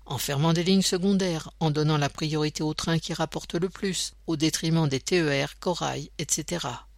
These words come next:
Résultat, le réseau ferré se réduit. Des espaces de plus en plus vastes ne sont plus desservis. Les trajets, même entre grandes villes de province, sont trop compliqués, trop longs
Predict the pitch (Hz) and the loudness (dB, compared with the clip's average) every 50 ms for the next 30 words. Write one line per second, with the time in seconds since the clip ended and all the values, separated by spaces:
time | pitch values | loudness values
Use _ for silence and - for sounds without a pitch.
0 | - - - - - - 123 123 - - 156 151 - - - 190 190 208 220 - | -20 -20 -20 -18 -8 -6 -6 -4 -4 -4 -4 -6 -6 -4 -2 0 0 0 -2 -4
1 | - - 180 165 - 156 151 175 190 - - 190 185 190 190 185 - 196 180 185 | -6 -6 -4 0 0 0 2 2 0 0 2 2 2 4 2 2 2 2 2 2
2 | 196 180 165 160 160 151 - - - - - - - 147 139 135 160 156 - - | 0 0 -2 -4 -4 -4 -4 -6 -8 -16 -20 -10 -6 -4 -2 0 0 0 2 2
3 | 175 165 143 147 160 - - - 165 151 160 160 156 - 175 165 180 185 185 175 | 2 2 2 0 -2 -4 -4 -6 0 2 2 2 2 0 -2 -2 0 0 0 0
4 | - - 147 139 147 147 - - 151 147 - - 165 156 147 165 160 - - 185 | -2 -2 0 0 2 0 2 2 0 0 0 -4 -6 -4 -2 2 2 2 2 2
5 | 175 165 185 180 165 - - - - - 151 - - - - 147 156 - - 220 | 0 0 -2 -2 -4 -6 -8 -10 -10 -8 -8 -6 -4 0 0 4 4 4 4 4
6 | 220 190 160 175 190 185 180 180 - - 175 165 - 175 170 170 165 175 185 160 | 4 6 6 6 6 6 4 4 2 0 -4 -2 0 2 2 4 4 2 0 0
7 | 160 165 - - 170 160 175 175 180 170 - - 170 151 - - - 196 190 - | 0 -2 0 -2 0 2 4 4 4 4 2 2 0 0 -2 -2 -2 -2 -2 -2
8 | - 202 190 - - 185 - - - 160 160 170 - - - - 202 185 165 156 | -2 -4 -4 -2 -4 -6 -6 -2 0 0 0 0 -4 -8 0 2 2 2 4 2
9 | 156 151 175 | 0 0 -2